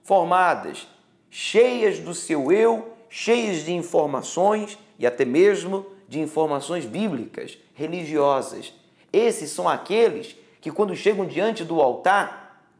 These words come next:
oferecem grandes somas ou grandes quantias em palavras e até em atitudes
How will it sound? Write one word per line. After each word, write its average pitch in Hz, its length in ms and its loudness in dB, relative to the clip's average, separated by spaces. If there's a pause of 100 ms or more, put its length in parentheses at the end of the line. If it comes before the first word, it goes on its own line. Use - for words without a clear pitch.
(200)
oferecem 151 920 -2 (640)
grandes 123 520 0
somas 139 520 0
ou 113 80 -6
grandes 156 380 -2
quantias 127 960 -6 (240)
em 143 120 -4
palavras 139 960 0 (180)
e 113 100 -4
até 117 220 0
em 160 120 -4
atitudes 143 1120 -6